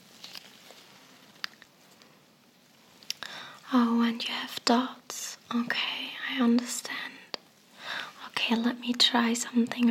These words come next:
okay? Because I would like to pluck all the negative energy away from you, okay? Yes, sure, I can do that. Yes, sure. Let me just get,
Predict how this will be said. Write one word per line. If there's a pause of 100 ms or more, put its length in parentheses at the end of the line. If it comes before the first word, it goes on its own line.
okay? (120)
Because
I
would
like (440)
to (100)
pluck (600)
all
the
negative
energy
away
from
you,
okay?
Yes, (500)
sure,
I
can
do
that. (600)
Yes,
sure. (1200)
Let
me
just (720)
get,